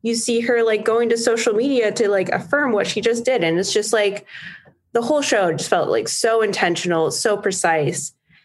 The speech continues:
just, like, yeah, just extremely, extremely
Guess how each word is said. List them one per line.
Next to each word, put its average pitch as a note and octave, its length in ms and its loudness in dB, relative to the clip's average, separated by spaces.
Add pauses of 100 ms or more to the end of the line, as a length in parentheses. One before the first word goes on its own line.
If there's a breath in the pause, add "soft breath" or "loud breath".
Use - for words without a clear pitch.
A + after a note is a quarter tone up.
(220 soft breath)
just, F#3 260 0
like, E3+ 380 -2 (600)
yeah, F3 340 2
just F#3 200 0
extremely, G3+ 760 0
extremely D3 580 -2